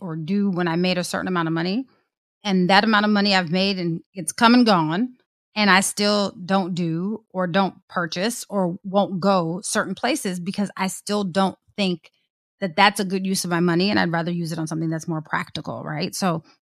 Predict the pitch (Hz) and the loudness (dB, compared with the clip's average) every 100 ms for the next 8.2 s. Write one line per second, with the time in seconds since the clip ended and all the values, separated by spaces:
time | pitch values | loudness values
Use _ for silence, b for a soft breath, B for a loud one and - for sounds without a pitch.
0 | - 247 240 - 226 247 262 226 196 226 | 0 2 2 2 4 6 6 6 2 -2
1 | - 208 220 180 170 185 226 196 175 170 | -4 -4 0 0 0 0 2 2 0 0
2 | 170 - _ _ _ _ _ 185 208 254 | -2 -8 _ _ _ _ _ -4 4 6
3 | 262 254 240 247 202 185 165 160 170 175 | 6 4 2 0 0 -2 -4 -4 -4 -4
4 | 175 196 226 247 214 202 175 208 185 180 | -4 -2 0 2 0 0 0 0 0 0
5 | 190 190 196 170 - 208 233 220 190 190 | 0 0 -4 -4 -4 -2 2 2 2 0
6 | 175 175 170 - - 170 160 185 220 - | -2 -4 -6 -6 -8 -8 -6 -4 -4 0
7 | 208 208 196 160 156 214 202 185 185 170 | 0 2 0 -2 -2 2 2 2 0 -2
8 | 165 | -4